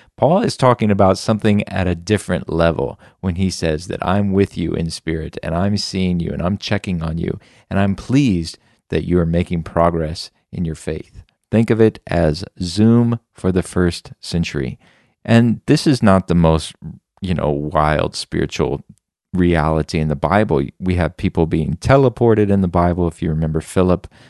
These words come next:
uh, when he's baptized the Ethiopian, he's suddenly teleported to another city.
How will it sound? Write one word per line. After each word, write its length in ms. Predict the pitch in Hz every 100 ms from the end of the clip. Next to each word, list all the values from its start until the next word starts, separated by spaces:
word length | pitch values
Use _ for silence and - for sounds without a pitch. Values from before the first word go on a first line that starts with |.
| _ _ -
uh, 80 |
when 200 | 80 80
he's 280 | 82 82 73 - _ _
baptized 720 | 87 90 90 - 90 85 78
the 180 | - -
Ethiopian, 560 | 82 - 90 92 92 87
he's 220 | 85 82
suddenly 400 | - 90 87 80
teleported 640 | - 98 95 - 90 87
to 140 | - 78
another 280 | 80 78 78
city. 400 | - 98 98